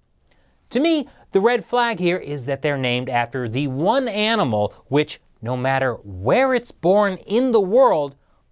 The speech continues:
ultimately belongs to China. Nothing involving pandas is ever a smart choice, people. You think these fangs are really for eating bamboo? Anyway,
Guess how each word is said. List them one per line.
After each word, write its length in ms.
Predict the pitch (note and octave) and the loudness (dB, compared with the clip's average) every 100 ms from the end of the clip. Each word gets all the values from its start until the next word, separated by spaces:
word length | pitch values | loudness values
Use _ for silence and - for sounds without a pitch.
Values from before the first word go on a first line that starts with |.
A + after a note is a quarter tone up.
| _ _ | _ _
ultimately 680 | C4+ D#4 A3 E3 C3+ C#3+ E3 - _ _ - | 0 2 -2 -6 -4 -6 -6 -12 _ _ -2
belongs 420 | B3 C#3+ B2 A#2 | 2 2 0 -4
to 120 | G3+ | -10
China. 580 | - D4+ C#4+ D#3+ F2+ C2+ _ _ _ _ _ _ _ - | -2 0 0 -2 -6 -12 _ _ _ _ _ _ _ -8
Nothing 680 | C#3+ G3 C4 B3+ A#3+ G3+ | -2 0 0 0 -2 0
involving 680 | E3 F3+ F3 E3+ F3 E3 E3 | -2 -4 0 2 2 2 -2
pandas 540 | - F#3 G3 F#3 D3 - - | -2 -2 0 2 0 -2 -6
is 220 | A#3 F#3 | -2 2
ever 320 | A3 G#3+ G#3 | 2 2 0
a 60 | F3+ | 0
smart 400 | - F3+ E3 E3 | -2 -2 -2 -2
choice, 380 | - C4+ C#4+ - | 2 4 4 -2
people. 540 | - G#3+ F#3 A3+ G#3+ _ _ _ - - | -10 -8 -2 -2 -2 _ _ _ -16 -4
You 120 | G#3 | -4
think 240 | - D4 - | 0 -2 2
these 240 | B3 A#3 | 0 0
fangs 420 | - G3+ G#3 A3 | -2 -2 0 -2
are 100 | D#3+ | -4
really 320 | G#2+ C#3 G3 | -2 0 0
for 200 | G3 F#3 | 0 0
eating 340 | F#3 D#3+ F3 C3+ | 0 0 -2 -2
bamboo? 720 | C#3+ D#3+ D3+ C#3+ D3+ F#3 F3 _ _ _ _ _ - | -2 -2 0 0 0 0 -4 _ _ _ _ _ -2
Anyway, 400 | E3 D3+ A2 | 0 2 0